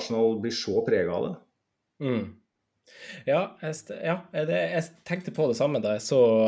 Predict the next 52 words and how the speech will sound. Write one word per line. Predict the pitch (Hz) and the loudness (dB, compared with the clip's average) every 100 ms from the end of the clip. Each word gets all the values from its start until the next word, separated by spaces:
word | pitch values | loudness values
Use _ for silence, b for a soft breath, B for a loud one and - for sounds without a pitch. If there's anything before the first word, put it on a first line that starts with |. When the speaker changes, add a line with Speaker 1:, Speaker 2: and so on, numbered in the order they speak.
| 120 | 6
Speaker 2:
da | 123 | 4
jeg | 120 | 4
så | 131 | 0
kampen, | - 127 117 | 0 -2 -2
at | 107 | -2
det | |
var | 117 131 | -2 -4
et | - | -2
eller | 113 | 0
annet | 104 - | -2 -2
som, | 107 104 104 110 120 | -4 -4 -6 -8 -6
som | 117 | -4
skjedde | 113 117 104 | -2 0 0
der. | 107 - 180 | -2 -4 -8
Eh, | 123 123 120 123 120 120 | -4 -2 -2 -2 -4 -2
Hasenhüttl | 165 170 165 - | -2 -2 -6 -4
har | 113 120 | -2 0
jo | |
jeg | 113 110 | -2 -2
sansen | - - - | -8 -10 -8
for. | 107 | -4
Det | 120 | -4
virker | 135 123 | -4 -6
som | 113 | -6
de | 110 | -4
kjører | 107 117 110 | -2 0 0
en | |
sånn | 107 98 110 113 _ b b b - | -4 -8 -12 -16 _ b b b 0
light-versjon | 120 127 143 - 104 | 2 2 0 0 -2
av | 101 | -2
det | 107 | -2
Arsenal | 110 117 104 101 | -2 -4 -4 -4
gjør. | 101 117 127 127 | -4 -4 -4 -2
De | |
er | 123 120 | 2 2
vel | 107 | 0
det | 107 | -2
nest | 117 - | -4 -6
yngste | 101 - 107 | -10 -6 -2
laget | 117 98 | 0 0
nå | 95 127 | -4 -2
bak | 117 113 | -2 -2
Arsenal | 107 - 104 117 | -6 -4 -4 -2
også, | 110 110 | -2 -4
så | |
de, | 107 107 113 - B B B B B - | -4 -4 -8 -10 B B B B B 4
de | 170 | 10
gjør | 202 170 | 12 10
en | 143 | 8
slags | 160 160 | 4 6
revolusjon | 156 156 156 151 180 165 120 | 8 8 8 4 4 4 6
i, | 117 | 6